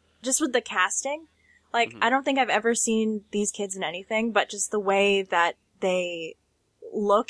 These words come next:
Speaker 1: and carry themselves in that, that teaser image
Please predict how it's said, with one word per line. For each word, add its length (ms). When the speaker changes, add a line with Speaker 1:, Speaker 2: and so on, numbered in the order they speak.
Speaker 1:
and 200
carry 300
themselves 580
in 260
that, 240
that 200
teaser 380
image 420